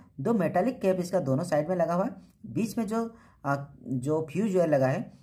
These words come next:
वो एक्चुअली हमारा, अ, एक, अ, अच्छा होता है, मतलब वो सिल्वर,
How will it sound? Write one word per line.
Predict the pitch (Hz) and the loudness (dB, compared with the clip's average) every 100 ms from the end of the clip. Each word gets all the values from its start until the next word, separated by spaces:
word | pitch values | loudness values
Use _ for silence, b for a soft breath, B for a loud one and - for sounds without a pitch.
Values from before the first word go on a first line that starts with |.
| _ - | _ -6
वो | 190 | -4
एक्चुअली | 196 165 160 | -4 -4 -4
हमारा, | 160 131 139 | -2 0 0
अ, | - - - _ _ _ _ _ _ _ _ _ _ _ _ 131 120 117 120 127 | -2 -10 -20 _ _ _ _ _ _ _ _ _ _ _ _ 2 2 2 -4 -8
एक, | 127 - - | -10 -10 -6
अ, | 135 123 | -4 -2
अच्छा | 131 135 202 | -2 -2 2
होता | 180 185 | 2 4
है, | 214 | 2
मतलब | 190 190 170 | 0 0 2
वो | 170 175 | 2 2
सिल्वर, | 156 139 165 | -2 0 2